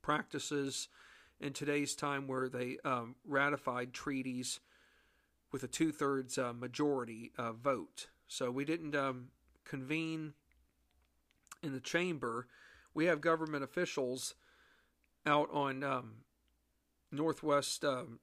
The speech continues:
Territory, we should say, past the Ohio River, and they are verbally reading aloud treaties to many Ohio Indian tribes by specifically stating that their lands were by right of conquest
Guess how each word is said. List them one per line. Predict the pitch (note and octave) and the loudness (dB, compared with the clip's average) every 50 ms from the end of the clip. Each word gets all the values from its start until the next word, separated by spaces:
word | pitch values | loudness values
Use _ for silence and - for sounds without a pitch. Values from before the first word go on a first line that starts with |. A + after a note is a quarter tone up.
| _ _ | _ _
Territory, | - - D#3+ F3 E3+ D#3+ - - C3+ C3+ C3 B2+ C3 C3 C3 - - - | 0 2 4 4 2 2 2 0 2 2 2 2 0 -2 -4 -6 -6 -6
we | C#3+ C3+ | -4 -4
should | - - B2+ | -4 -4 -4
say, | - - C#3 C3 C3 | 0 2 2 2 2
past | B2+ - - C#3+ C#3 C3+ B2+ - | 0 -2 -2 0 0 0 0 0
the | - C3+ | 0 0
Ohio | B2+ B2 C3+ C3+ C3+ B2+ | 0 2 2 0 2 0
River, | A#2 A2+ B2 C#3+ F3+ F3 F3 F3 F3 E3 - - - - - - _ _ | 0 0 0 0 0 2 2 2 2 2 -2 -8 -20 -20 -20 -20 _ _
and | - E3 D3+ | -4 -2 0
they | F3+ F#3 F3+ | 2 2 2
are | E3 D#3+ - - | 2 2 0 -2
verbally | - C#3+ C3 D3+ G3+ A3+ A3 G3+ D#3 D3 B2+ A#2+ A#2+ A#2+ B2 B2 B2 _ _ _ _ _ _ - | -8 -6 2 4 8 8 8 8 6 2 -2 -2 -2 -4 -6 -8 -10 _ _ _ _ _ _ 0
reading | D3 D3+ E3 D#3+ D#3+ D3+ | 2 2 2 4 2 0
aloud | D3+ C#3+ C#3 C3+ C3+ C#3 C3+ | 2 2 2 2 2 0 -2
treaties | - - - G3 G#3+ F#3 C#3+ C3+ C3 A#2+ - | -4 -4 -4 -2 -2 0 0 -2 -2 -2 -6
to | - - | -8 -8
many | C#3 C#3+ C#3+ D3 C#3+ | -6 -4 -4 -2 0
Ohio | C#3 C3 B2 C3+ D3 C#3+ C3+ C3 C3+ | 0 0 0 0 0 0 0 0 0
Indian | - D#3+ D#3 D3 D3+ C#3+ C3 | -2 -4 -2 -2 -2 -2 -2
tribes | B2 - - C3 B2+ B2 B2+ B2+ C3 - - | -4 -4 -2 0 0 0 0 -2 -4 -8 -6
by | - - B2+ B2 | -4 -4 -4 -2
specifically | A#2+ - - - - - - G3 F#3 D#3+ - - C#3 C3 | -4 -4 -4 -4 -2 -2 -2 -2 -2 -4 -4 -4 -4 -4
stating | A#2+ - - - E3 E3 D3+ C#3 C3 C3 B2 | -4 -4 -2 0 0 0 0 0 -4 -4 -6
that | B2 A#2+ - | -8 -6 -4
their | - D3 F3 G3+ G3+ | -2 0 2 2 0
lands | E3+ C#3 B2+ C3 C3 B2 B2 B2+ B2 - - - _ - - - - - - _ _ _ _ _ _ _ _ _ - | 0 -2 -4 -4 -6 -6 -8 -8 -6 -6 -8 -8 _ -16 -20 -20 -20 -20 -20 _ _ _ _ _ _ _ _ _ -2
were | D#3 D3 C#3+ D3 C#3+ | 0 2 4 4 2
by | C#3 C#3 C#3 C3+ C#3 | 2 2 2 4 2
right | C3+ C3 C#3 C#3 C3+ C#3 D3 - | 2 2 2 2 2 2 0 -2
of | A#2+ C3 - | -6 -8 -10
conquest | - - - E3+ E3+ E3+ E3 D3+ - - A#2+ G#2 F2+ E2+ - - - - - - - | -12 -6 0 0 2 2 0 -2 -4 -4 -4 -4 -4 -4 -6 -4 -4 -6 -6 -8 -12